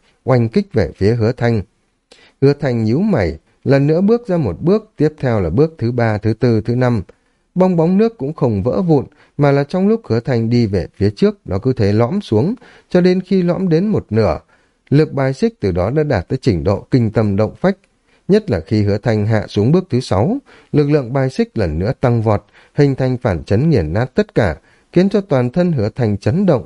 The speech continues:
phải rút lui. Một đường thối lui về đến chỗ cũ, hắn chợt ngẩng đầu nhìn cái bong bóng nước trước mặt, khóe miệng tràn ra máu tươi. Trong năm tháng qua thì đây là lần đầu tiên mà Hứa Thanh bị thương.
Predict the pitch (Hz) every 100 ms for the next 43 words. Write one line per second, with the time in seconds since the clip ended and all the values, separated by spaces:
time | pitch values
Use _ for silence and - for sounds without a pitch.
0 | - 107 76 113 - 127 131 107 _ _
1 | _ _ - 147 143 139 131 131 127 151
2 | 165 139 107 82 85 120 151 143 - 147
3 | 233 240 _ _ - 208 214 147 127 104
4 | 92 110 110 113 104 131 120 113 107 101
5 | 147 196 202 220 208 127 90 _ _ _
6 | 127 156 190 139 - 131 90 71 101 104
7 | 95 135 - 131 120 98 _ _ _ _
8 | _ _ _ - 135 127 117 107 95 151
9 | 127 113 110 82 110 107 - _ - 139
10 | 139 135 123 127 123 202 185 120 85 101
11 | - 107 104 107 - 135 143